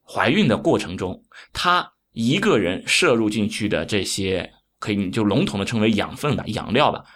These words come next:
包括氧气啊、营养素啊等等的，她所摄入，摄入进去的这些养料，本来其实她就一个人摄入养料归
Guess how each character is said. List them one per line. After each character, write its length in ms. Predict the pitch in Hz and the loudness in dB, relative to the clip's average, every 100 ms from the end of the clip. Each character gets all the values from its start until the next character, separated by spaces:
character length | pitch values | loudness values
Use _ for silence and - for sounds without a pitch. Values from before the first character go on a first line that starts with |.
| - | -2
包 120 | 123 | 0
括 100 | 117 | 0
氧 240 | 101 85 - | -2 -2 -4
气 240 | - 135 | -2 2
啊、 140 | 107 | 2
营 180 | 92 104 | 2 0
养 220 | 135 85 | 0 0
素 220 | - - 131 | -4 -2 0
啊 120 | 92 | 0
等 160 | 104 | 0
等 100 | 104 | -4
的， 120 | 82 - - - | -6 -10 -18 -18
她 160 | - 139 | -4 -2
所 240 | 139 - | 0 -2
摄 240 | 98 - 151 | -2 2 4
入， 220 | 107 104 | 2 0
摄 140 | - | 0
入 60 | 143 | 2
进 120 | 117 | 2
去 60 | 104 | 0
的 20 | |
这 100 | 101 | 0
些 80 | 98 | 0
养 140 | 58 | -2
料， 180 | 85 - - - - | -4 -6 -8 -16 -4
本 240 | 143 113 | 0 0
来 440 | 90 90 120 107 - _ _ - | 0 0 0 0 -8 _ _ -4
其 160 | 147 | 0
实 100 | 139 | 2
她 160 | 135 135 | 2 2
就 220 | 131 104 | 2 2
一 160 | 90 117 | 2 2
个 140 | 147 | 2
人 140 | 95 104 | 2 0
摄 160 | 135 | 2
入 120 | 110 | 2
养 200 | 98 64 | 2 0
料 160 | 95 85 | -2 -2
归 360 | - 127 120 | 0 2 2